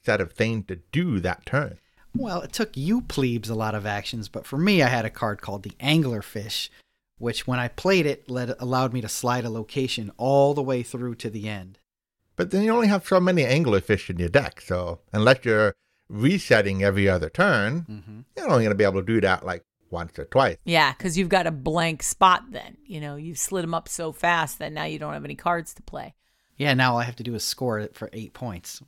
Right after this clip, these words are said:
Speaker 2: which is huge in this game.
Speaker 3: I did find myself a lot of times once I'm scoring that I didn't have anything else to do after that. There was, you know,
Speaker 2: Mm-hmm.
Speaker 3: I'm starting from scratch all of a sudden.
Speaker 2: Right.
Speaker 3: You know, I,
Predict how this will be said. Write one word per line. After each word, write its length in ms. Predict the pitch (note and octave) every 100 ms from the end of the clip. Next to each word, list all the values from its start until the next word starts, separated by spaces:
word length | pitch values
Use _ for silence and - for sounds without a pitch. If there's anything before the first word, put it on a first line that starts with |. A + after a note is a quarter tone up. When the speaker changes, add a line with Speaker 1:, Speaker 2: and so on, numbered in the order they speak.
| _
Speaker 2:
which 220 | G#2+ -
is 120 | G2
huge 360 | - D3 A#2+ G2+
in 80 | F#2+
this 120 | F2+
game. 340 | - F#2+ G2 - _
Speaker 3:
I 220 | F#3 A3
did 240 | A3 B3 G#3+
find 280 | G#3+ F3 E3+
myself 400 | E3 - D#3+ -
a 40 |
lot 220 | E3 D#3+
of 40 | D#3+
times 320 | E3+ D#3 D3+
once 200 | D#3+ D#3+
I'm 120 | D#3
scoring 580 | D3 - G3 F3+ D#3 D3+
that 220 | D3+ - _
I 60 | E3+
didn't 240 | E3 E3
have 160 | D3 D3+
anything 260 | D#3 D#3 D#3
else 180 | D#3 -
to 100 | C#3+
do 580 | B2 D#3+ F3+ G3 D#3
after 340 | C3+ C#3+ - D3
that. 280 | C3+ A#2+ -
There 100 | D#3+
was, 220 | D3+ C#3+ D3+
you 120 | E3+
know, 60 | D3+
Speaker 2:
Mm-hmm. 80 | D#3
Speaker 3:
I'm 100 | D3
starting 460 | - - F3 D#3+ D3
from 140 | D#3
scratch 520 | - - D#3 C3 - -
all 120 | C#3
of 60 | C#3
a 60 |
sudden. 460 | - D3+ D3 D3 D3 - - _ _ _
Speaker 2:
Right. 300 | - G2 G2+ _ _
Speaker 3:
You 80 | D4+
know, 320 | E4 E4 - _ _ _ _ _ _ -
I, 160 | -